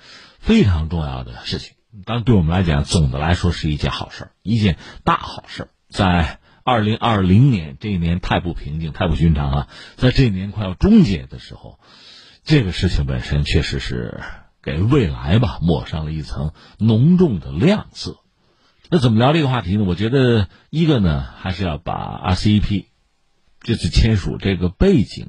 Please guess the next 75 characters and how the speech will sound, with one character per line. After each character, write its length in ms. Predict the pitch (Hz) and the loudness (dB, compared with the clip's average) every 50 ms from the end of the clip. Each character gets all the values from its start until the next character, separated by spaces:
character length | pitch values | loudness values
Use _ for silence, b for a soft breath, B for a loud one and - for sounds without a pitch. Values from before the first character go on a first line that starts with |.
| - | -14
呢， 200 | 50 60 64 - 53 | -14 -12 -12 -12 -12
我 100 | 60 57 | -14 -14
们 200 | 58 62 60 60 | -14 -14 -14 -8
观 200 | - - 85 76 | -4 -4 -4 -4
察 220 | - - - - | -8 -12 -12 -10
一 40 | 69 69 | -10 -10
下。 80 | 67 | -10
再 160 | - - 165 160 | -2 -2 0 2
就 100 | 151 147 | 2 0
是 220 | - - 110 104 B B B B B B B B | 0 0 -4 -4 B B B B B B B B
相 240 | - - 180 185 190 | 0 0 2 4 4
应 180 | 196 185 127 | 2 2 2
的 100 | 90 73 | 0 -2
哈， 220 | 65 67 67 60 60 | -4 -6 -6 -8 -10
几 260 | - - - 98 80 | -6 -2 0 0 2
个 120 | 71 - - | 2 0 0
主 160 | - - 65 | 0 0 -4
要 140 | 60 80 95 | -2 -2 -4
角 340 | - - - 82 80 - 151 | -4 -2 -2 -2 0 0 0
色， 160 | - - - | 0 -2 -2
尤 140 | 73 104 131 | 0 0 0
其 140 | - 156 | 0 0
是 80 | 127 98 | 0 0
中 240 | - 151 202 262 240 | 0 0 0 2 2
国 160 | 110 - - | 0 0 -2
哈， 280 | - - - 67 - - _ _ _ _ _ _ _ | -6 -10 -10 -12 -12 -12 _ _ _ _ _ _ _
这 100 | 101 95 | -10 -10
得 260 | - - 113 123 156 | -2 2 2 4 4
失 240 | 160 - - 160 180 | 2 0 2 2 2
我 140 | 156 - - | 2 0 -4
们 100 | - 73 | -6 -4
大 140 | - 92 | -4 -2
概 80 | 90 87 | 0 0
要 80 | 71 - | 0 0
分 240 | - - 160 214 | 0 2 2 2
析 160 | 233 - - 92 | 2 0 -6 -12
一 20 | |
下。 220 | - - - - _ _ _ _ _ b b b b b | -12 -14 -20 -20 _ _ _ _ _ b b b b b
那 100 | 113 117 | 0 2
咱 160 | 110 117 113 | 2 2 2
们 100 | 117 113 | 4 4
一 20 | |
样 140 | 117 113 101 | 4 6 6
一 60 | 104 | 6
样 160 | 107 104 98 | 6 4 4
说。 260 | 87 98 101 95 92 87 | 2 2 0 0 0 0
第 140 | - 143 | 0 -2
一 160 | 175 208 226 220 | 0 0 0 0
呢， 400 | 185 120 92 85 78 73 71 69 | 0 0 0 0 0 -2 -2 -4
我 100 | 64 58 | -4 -6
要 180 | - - 62 - | -6 -6 -6 -6
说 340 | - - 65 64 60 60 | -6 -4 -4 -2 -2 -2
就 160 | 117 120 113 101 | -4 -4 -6 -4
这 140 | - 220 | -2 -2
两 200 | 247 160 - - | -2 -2 -4 -6
天 380 | - - 87 90 90 90 87 85 | -6 -4 -2 0 0 0 -2 -4
各 240 | 82 - 139 104 82 | 0 0 0 0 2
个 100 | 90 87 | 2 2
媒 160 | 87 90 101 | 2 2 2
体 160 | 98 - 76 | 2 0 -4
同 180 | 60 60 69 82 | -2 0 -2 -2
行 240 | - 62 60 71 85 | -2 -2 -2 -2 0
吧， 180 | 90 - - B B B B B | -2 -2 -4 B B B B B
关 200 | - 92 95 98 | 0 2 4 4
于 60 | 95 | 4
签 180 | 90 - - 101 | 2 2 0 0
署 140 | 87 - 90 | 0 2 0
R 100 | 87 87 | 0 0
C 140 | - 98 | 2 2
E 80 | 101 95 | 2 4
P 140 | - - 90 | 4 2 2
这 100 | 92 90 | 0 0
个 80 | 85 | -2
事 140 | 82 - 92 | -2 -2 -4
儿 60 | 80 | -6